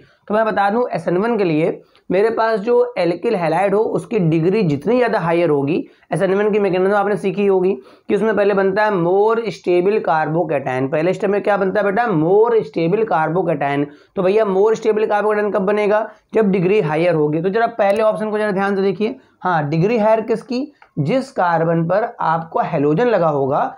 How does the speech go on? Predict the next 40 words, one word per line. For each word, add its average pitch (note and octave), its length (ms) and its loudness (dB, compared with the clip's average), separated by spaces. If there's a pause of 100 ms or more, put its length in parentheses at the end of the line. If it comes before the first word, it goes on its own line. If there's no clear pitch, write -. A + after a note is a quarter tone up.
(200)
उसकी G#3+ 360 0
डिग्री G#3 280 0
मैक्सिमम F3+ 440 0
होनी C#3 240 2
चाहिए, C3 220 0
ठीक C3 180 -2
है - 60 2
ना। A3 60 2
यानी A#3+ 260 2
कि B3 100 -2
किसी A#3 220 0
और G3+ 340 0
कार्बन G3+ 280 0
की G#3 60 0
डिग्री F#3+ 260 2
आप F3+ 120 2
देख E3 220 0
लें, D3+ 200 -2 (360)
जिस A#3 300 -2
कार्बन F3 480 0
पर A#3 200 -2
हैलोजन D3+ 460 0
लगा F3+ 220 2
हो, E3 180 0
मतलब F3 260 -2
लीविंग F3 380 0
ग्रुप A3 160 0
लगा D#3+ 180 0
हो, F3 320 0 (260)
उसकी A3+ 300 -2
डिग्री A3 280 0
मैक्सिमम E3+ 360 0
हो। C#3 60 -2
तो E3 80 0
देखो G#3 180 2
यहाँ G#3 200 0
पर G#3+ 180 -2
ये G3 240 0
सी G#3+ 260 0
है, G3+ 200 0